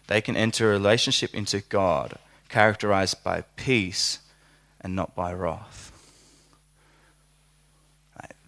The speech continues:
that, that is good. I've been put into a right relationship with God. My sins are no longer count-, counted against me.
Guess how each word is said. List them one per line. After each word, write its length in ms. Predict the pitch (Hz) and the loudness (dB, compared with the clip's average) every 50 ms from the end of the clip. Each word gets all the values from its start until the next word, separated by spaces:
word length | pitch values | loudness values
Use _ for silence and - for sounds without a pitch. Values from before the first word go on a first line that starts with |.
| - 98 | -2 6
that, 500 | 107 117 110 98 80 - - - - - - - - _ - | 8 10 10 10 8 4 -2 -12 -20 -20 -20 -20 -20 _ -6
that 240 | - 101 107 107 92 | 2 4 6 6 6
is 140 | 87 - | 4 -2
good. 240 | - - - - - - - - - - - _ _ _ _ _ _ _ - - - - - _ _ _ _ _ - | -8 -12 -14 -20 -20 -20 -20 -20 -20 -20 -20 _ _ _ _ _ _ _ -20 -20 -20 -20 -20 _ _ _ _ _ -10
I've 200 | - 92 98 104 | -6 -6 -4 -2
been 120 | 110 104 98 | -2 -4 -4
put 260 | - - 113 101 - | -4 -2 -4 -4 -2
into 300 | 95 92 87 - 101 95 | -4 -6 -6 -4 -2 -2
a 60 | 90 | -2
right 400 | 90 92 98 104 98 98 95 - | -2 -2 0 2 4 4 2 2
relationship 720 | 90 92 90 90 90 90 - - 90 - - 90 - - | -2 -6 -4 -4 -2 -4 -4 -4 -4 -6 -8 -8 -12 -14
with 160 | 90 87 - - | -16 -16 -16 -16
God. 300 | - - - - - - _ _ _ _ _ _ - - - - - | -18 -18 -18 -18 -20 -20 _ _ _ _ _ _ -20 -20 -20 -6 4
My 140 | 110 107 104 | 6 6 6
sins 580 | - - - - 120 110 110 113 110 107 - - | 6 4 4 4 4 4 4 4 2 0 0 -2
are 100 | - 98 | -2 -2
no 320 | 101 101 104 101 104 104 | 0 2 4 4 4 4
longer 320 | 104 101 98 101 101 98 | 4 2 2 0 0 -4
count-, 480 | 92 - - - 90 90 90 90 - - - _ _ _ _ _ _ _ _ _ | -6 -6 -6 -6 -4 -4 -6 -6 -10 -12 -14 _ _ _ _ _ _ _ _ _
counted 380 | - - 92 92 92 - - 92 | -10 -6 -4 -4 -4 -6 -6 -8
against 480 | 92 87 - 87 85 87 87 - - - | -8 -10 -10 -12 -12 -10 -10 -10 -10 -10
me. 220 | 95 98 101 - | -14 -16 -18 -20